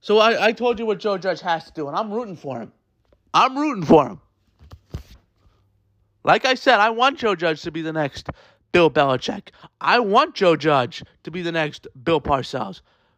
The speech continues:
Go win four or four. Go win three or four. You're not gonna do it, especially with this covid outbreak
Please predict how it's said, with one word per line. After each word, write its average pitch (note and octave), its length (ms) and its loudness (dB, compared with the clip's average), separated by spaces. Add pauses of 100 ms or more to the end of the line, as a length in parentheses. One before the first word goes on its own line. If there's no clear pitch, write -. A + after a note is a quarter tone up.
(100)
Go B3+ 200 4
win C4+ 180 -4
four G#3+ 260 0
or F#3+ 60 0
four. D#3 400 -8 (340)
Go A#3+ 140 4
win B3 180 0
three F3 220 -4
or C#3+ 60 0
four. C3+ 360 -10 (560)
You're F#3+ 140 0
not B3+ 140 0
gonna E3+ 140 -6
do G#3 260 2
it, F3+ 200 0 (880)
especially G#3+ 400 -2
with E3 160 -6
this D#3+ 180 -8
covid F3+ 400 2
outbreak G3+ 560 -4